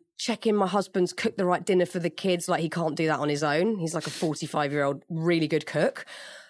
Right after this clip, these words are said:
What am I doing? Or I'm, like, just overly planning everything and being so rigid with everything because I feel terrified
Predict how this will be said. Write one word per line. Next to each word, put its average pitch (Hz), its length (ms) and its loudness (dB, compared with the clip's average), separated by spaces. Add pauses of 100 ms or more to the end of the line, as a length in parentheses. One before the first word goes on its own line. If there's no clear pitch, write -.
(120)
What 233 180 6
am 240 80 4
I 247 80 4
doing? 214 500 4
Or 233 140 6
I'm, 220 100 4
like, 208 340 4 (800)
just 262 240 -4
overly 233 420 6
planning 220 400 2
everything 214 540 2
and 196 100 2
being 220 200 4
so 208 580 0
rigid 196 480 0
with 196 140 0
everything 196 580 2
because 208 260 0
I 220 160 0
feel 247 540 2 (160)
terrified - 1120 -2